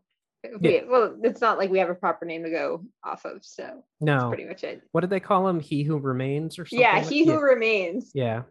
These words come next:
Speaker 1: Mm,
Speaker 2: yeah.
Speaker 1: Voldemort vibes there.
Speaker 2: <laughs> Yeah, a little bit. Also, uh, still Doctor Who vibes. Have you, I actually looked up to see if anyone who worked on the show worked on Doctor Who,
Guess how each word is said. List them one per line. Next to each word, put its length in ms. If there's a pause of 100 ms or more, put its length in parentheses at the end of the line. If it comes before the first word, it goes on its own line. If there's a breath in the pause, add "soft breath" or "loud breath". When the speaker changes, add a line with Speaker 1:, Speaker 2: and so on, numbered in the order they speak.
Speaker 1:
Mm, 160
Speaker 2:
yeah. 160 (160)
Speaker 1:
Voldemort 560
vibes 440
there. 460
Speaker 2:
<laughs> 40
Yeah, 320
a 20
little 220
bit. 320
Also, 540
uh, 160
still 540 (120)
Doctor 320
Who 240
vibes. 400
Have 180
you, 60 (140)
I 100
actually 300
looked 260
up 140
to 80
see 180
if 140
anyone 280
who 120
worked 340
on 100
the 60
show 260
worked 300
on 140
Doctor 360
Who, 300